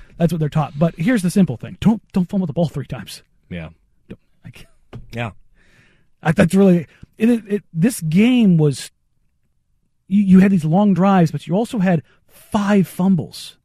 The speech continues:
Speaker 2: Yeah.
Speaker 1: Just super weird, right? Just, it's w-, definitely one of the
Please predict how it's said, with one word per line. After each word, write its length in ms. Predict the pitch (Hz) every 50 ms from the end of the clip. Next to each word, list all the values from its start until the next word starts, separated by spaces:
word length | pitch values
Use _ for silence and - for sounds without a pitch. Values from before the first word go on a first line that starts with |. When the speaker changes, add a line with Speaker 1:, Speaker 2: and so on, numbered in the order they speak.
| _ _ -
Speaker 2:
Yeah. 280 | 117 110 104 92 85 82 92 113 _ _ _ _ _ _ _ _ _
Speaker 1:
Just 200 | - 220 180 - _ - -
super 520 | - - - - - 302 302 285 - 247 214
weird, 340 | 190 202 214 180 135 107 107
right? 260 | 131 151 165 180 170
Just, 220 | 165 185 165 - - _ _ _ _ _ _ _ _ _ _ _ - - _
it's 180 | - 196 185 160
w-, 300 | - - 196 175 180 208 190
definitely 340 | 226 233 185 247 254 285 254
one 140 | 208 202 202
of 60 | 185
the 100 | 165 -